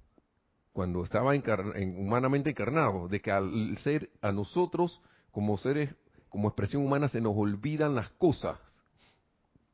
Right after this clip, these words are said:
Se nos olvidan. ¿Y cuál es la única manera de que no se te olvide? Como decía el otro, ¿cuál es la única manera de obedecer? Pues obedeciendo, decía Carlos Llorente, nuestro hermano.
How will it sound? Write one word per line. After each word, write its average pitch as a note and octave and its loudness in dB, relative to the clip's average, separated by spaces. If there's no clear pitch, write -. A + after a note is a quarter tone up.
Se A2 -6
nos A2+ 2
olvidan. A#2 4
¿Y A#2+ -2
cuál E3+ 8
es E3+ 6
la D#3+ 4
única E3 2
manera C#3+ 4
de D3 6
que C3+ 0
no C#3+ 0
se E3+ 0
te - -2
olvide? C3 0
Como G2+ 0
decía G2+ 2
el B2 4
otro, B2+ 2
¿cuál C#3+ 2
es D3+ 6
la C#3 0
única C#3 -2
manera C3 2
de A2 2
obedecer? G#2+ 2
Pues G#2 -4
obedeciendo, G2 -2
decía G2 -6
Carlos G#2 -8
Llorente, F2 -8
nuestro E2 -10
hermano. E2+ -4